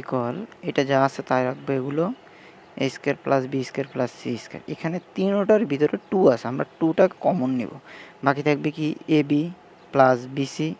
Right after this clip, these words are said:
plus এ সি। এখন দেখো, আমরা যদি এটাকে যদি রাখি আর এটাকে যদি এই পাশে নিয়ে আসি, তা আমরা কীভাবে লিখতে পারি? a plus b plus c এর হোল স্কয়ার minus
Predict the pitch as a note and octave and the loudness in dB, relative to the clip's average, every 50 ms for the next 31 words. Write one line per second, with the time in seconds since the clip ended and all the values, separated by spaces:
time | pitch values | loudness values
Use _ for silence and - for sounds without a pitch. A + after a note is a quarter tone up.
0 | - - - - - C3 C3+ C#3 F3 F#3 - - - - - - - - - - | -14 -20 -12 -6 0 2 2 4 2 0 -4 -8 -18 -20 -20 -20 -20 -20 -20 -20
1 | - - - - D3+ C#3+ - - - - - - - - - - - - - - | -20 -8 -2 0 0 0 0 -4 -10 -12 -12 -14 -20 -20 -20 -20 -20 -20 -10 -8
2 | - G3+ - G#3 G3 - A2+ A2+ - - D3+ E3+ G#3+ A#3 - - - - - - | -8 -6 -4 -4 -4 -2 -4 -6 -6 -8 -10 -10 -10 -12 -14 -20 -20 -20 -20 -20
3 | - - - - - - - - - - - - - D3 D3+ D#3 E3+ E3 F#3+ E3 | -20 -20 -20 -20 -20 -20 -20 -20 -20 -20 -16 -8 -4 -4 -2 -2 -2 -2 -2 -2
4 | E3+ E3 D3+ F#3 G#3 - - - - - - - - - - - - - - - | -2 -2 -2 -2 -4 -10 -16 -20 -20 -20 -20 -20 -20 -20 -20 -20 -20 -6 0 0
5 | - - G#3 G3 - G3 F#3+ F#3+ A3 G3 A3+ E3+ D#3 D3 - - - D3 C#3+ - | 4 4 4 4 4 4 0 0 0 2 4 4 4 4 4 2 2 2 2 0
6 | - - D#3+ - F#3 E3 F3 F3+ F3+ E3+ F3+ E3+ - - D3+ - E3+ D#3+ E3 D#3+ | 0 -2 0 2 4 4 2 2 2 4 4 4 4 2 -2 -2 -2 0 0 0
7 | D3 C3 - - - C#3+ C#3 C#3+ D3 D3 C#3+ - D#3+ D#3 D3+ D3+ D3 D3+ - - | 0 0 -2 -4 -4 -2 -2 0 -2 -2 -2 -2 2 2 4 4 4 2 0 -2
8 | F3+ F#3+ D#3 D#3 F#3 A3 - - - - - - - - - - - - - - | 0 2 2 2 2 0 -4 -6 -12 -20 -20 -20 -20 -20 -20 -20 -20 -20 -20 -20
9 | - - - C#3+ C#3 C#3 C#3+ D3+ D#3+ F3+ G#3+ G#3+ - - - C#3 C3+ C3 C3 C3 | -12 -6 -2 0 2 2 2 0 0 -2 -6 -8 -10 -6 0 2 4 6 6 4
10 | B2+ B2+ C3 D3 D#3+ C#3+ D3+ E3 F3+ F3+ F3+ - - C#3+ C3+ C3 C3 C3 - - | 2 0 -4 -4 -2 -2 0 0 -2 -4 -6 -6 -2 0 2 2 2 0 -2 -6
11 | - - D3 D3 D#3 - - - C#3 C#3 C#3 C#3 C#3+ D3 C#3+ C3+ C#3 D3 C#3 - | -10 -8 -6 -4 -4 -4 -4 -2 0 0 0 -2 -2 -4 -2 0 0 0 0 -2
12 | - - - D#3 D3+ - - D3 C3 B2+ B2+ B2+ C3 C3+ C#3+ E3 G3 | -4 -2 0 2 2 2 0 0 0 0 0 0 -2 -2 -2 -2 -2